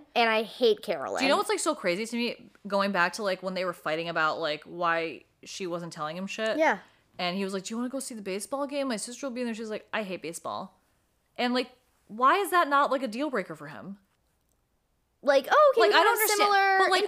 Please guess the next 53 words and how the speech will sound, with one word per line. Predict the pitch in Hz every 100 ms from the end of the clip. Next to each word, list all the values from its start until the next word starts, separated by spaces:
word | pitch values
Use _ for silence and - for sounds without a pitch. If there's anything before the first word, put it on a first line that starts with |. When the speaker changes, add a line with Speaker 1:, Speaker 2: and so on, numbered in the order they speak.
| 285
Speaker 2:
don't |
Speaker 1:
interests. | 415 403
Speaker 2:
understand | 403 - 330 320
why |
these | 294 294
people, | - 302 -
like, | 240 233 -
this | 285 320
is, |
like, | 339
a | 320 -
thing | - 311 320 262
that | 214 196
happens | 226 262 240 202
with | 190
couples, | 226 240 170 139 190
is | 190
that, | 214 185
like, | 180 220
they, | 214 202 - _ _
one | - 202 240
of | 254
them | 262 247
will | 220
hate | - 233 247 -
something | - 208 202
the | 190 196
other | 208
one's, | 185 185
like, | 185
really | 180 175 202 202 180
into. | 202 202 147 107
Speaker 1:
Right. | 349 254 165
Speaker 2:
And | 233
it's | 233 254
like, | 233
how | 214 254 294
is | 262
that | 269 254
compatible? | 269 240 269 262 165 - - _ _ _ _ _
Speaker 1:
They're | 240 247 311 311
not | 302 294
compatible. | 277 254 226 220 220 214
Speaker 2:
It's | 202
not. | 349 381 - - -
Speaker 1:
They, | 220 247 247 -
Speaker 2:
If |
Speaker 1:
they | - 262
Speaker 2:
you | 302 370
hated | 269 254 311 330 269
something | 269 247 240
I | 233
loved, | 190 156 160 190